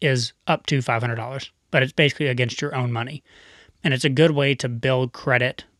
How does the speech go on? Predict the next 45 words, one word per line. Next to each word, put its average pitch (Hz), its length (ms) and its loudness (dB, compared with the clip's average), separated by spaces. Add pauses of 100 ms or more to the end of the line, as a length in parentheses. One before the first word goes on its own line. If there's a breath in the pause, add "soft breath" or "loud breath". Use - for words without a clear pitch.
and 139 120 0
build 120 140 2
a 117 60 0
reputation, 123 920 0 (460 loud breath)
uh, 123 300 2
where 123 220 2
the 120 120 0
bank 120 520 -2
has 120 280 0
no 120 240 -2
risk 123 420 -8 (160)
because 135 220 0
it's 123 160 -4
your 120 320 0
money 113 220 -4
in 117 80 -6
the 120 60 -6
first 135 240 -8
place. 165 320 -10
And 147 80 -2
that's 120 140 -2
a 135 60 6
great 131 320 4
way. 120 160 2
You 117 80 -2
can 135 100 -2
do 123 100 2
that 120 140 -2
for 120 300 -4
six - 340 -4
to 147 120 -4
twelve 117 280 -2
months, 175 380 4 (500 loud breath)
and 147 120 0
then 143 120 2
you 139 60 0
can 143 120 -2
eventually 123 680 -2
get - 180 2
your 131 60 2
money 117 200 0
back 113 380 -2
and 117 140 -4
go 113 120 -4
get 113 320 -8